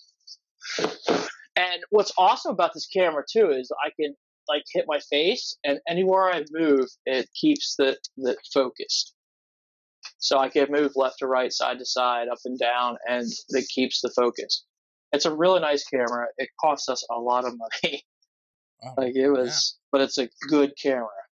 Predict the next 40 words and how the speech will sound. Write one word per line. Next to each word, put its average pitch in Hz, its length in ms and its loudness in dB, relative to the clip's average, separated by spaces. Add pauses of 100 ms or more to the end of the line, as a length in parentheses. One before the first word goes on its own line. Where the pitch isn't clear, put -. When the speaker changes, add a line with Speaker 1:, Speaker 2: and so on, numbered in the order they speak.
(140)
Speaker 1:
It's 156 120 -2
not 202 140 4
a 190 60 2
Blackmagic. 165 720 2 (960)
Yeah, 131 140 -10 (140)
right? 135 140 -4 (1400)
Speaker 2:
Well, 170 100 -12
Speaker 1:
You 151 140 -4
don't 135 80 0
Speaker 2:
yeah. 135 80 2
Speaker 1:
want 127 100 -4
a 135 60 -2
Blackmagic? 135 540 -2 (580)
Speaker 2:
Oh, 143 80 -10
no. 127 140 -12 (340)
Trust 185 260 -10
me, 95 60 -20 (100)
I 117 80 -20
love 127 140 -20
me 110 100 -20
some 87 160 -16 (140)
Black-, - 140 -20 (500)
but 247 100 -6
see, 320 140 -2
the 277 100 -8
Blackmagic 220 640 -4
is 139 160 -8
a 135 40 -4
cinema 131 340 -4 (120)
camera. 98 320 -20
Like, 123 140 -14
unless 196 260 -4
you're 143 120 -8
making 127 240 -10
movies, 131 560 -8
you 127 80 -16
don't 113 120 -20
need 120 200 -18 (1400)
that. 135 60 2
Speaker 1:
Yeah. 123 220 0